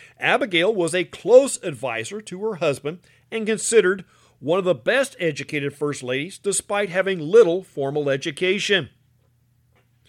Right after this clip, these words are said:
The name Catherine Pluckett is hardly well known. She was an English-Irish aristocrat born on this day in eighteen twenty. She was noted during her life for her botanical illustrations. She is also remembered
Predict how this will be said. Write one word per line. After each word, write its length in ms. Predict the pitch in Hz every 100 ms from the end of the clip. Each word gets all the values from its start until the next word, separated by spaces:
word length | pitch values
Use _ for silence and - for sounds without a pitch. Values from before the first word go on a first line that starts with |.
| _ - - -
The 100 | 226
name 280 | 233 240 233 _
Catherine 580 | - - 240 233 233 214
Pluckett 600 | - - 233 240 117 -
is 340 | - 160 180 170
hardly 400 | - 226 190 160
well 280 | 139 143 139
known. 300 | 139 208 254 _ - -
She 220 | - 254
was 220 | 254 220
an 100 | 214
English-Irish 840 | 214 233 233 240 - 190 208 220 -
aristocrat 800 | 202 190 214 - 160 139 120 - -
born 360 | 135 143 196 233
on 100 | 202
this 160 | 165
day 260 | - 135 156
in 120 | 202
eighteen 420 | 135 139 156 156
twenty. 480 | 147 143 170 175 107 _ - - -
She 260 | - 233
was 240 | 277 254 202
noted 480 | 180 214 226 175
during 220 | 143 165 156
her 220 | 233 277
life 320 | 123 107 220 -
for 140 | 208
her 100 | 196
botanical 680 | 185 202 156 151 156 185 196
illustrations. 960 | 175 190 185 - 185 226 220 180 131 - _ - - _
She 300 | - - 233
is 160 | 247 233 -
also 400 | 214 269 247 240
remembered 520 | 190 156 139 147 240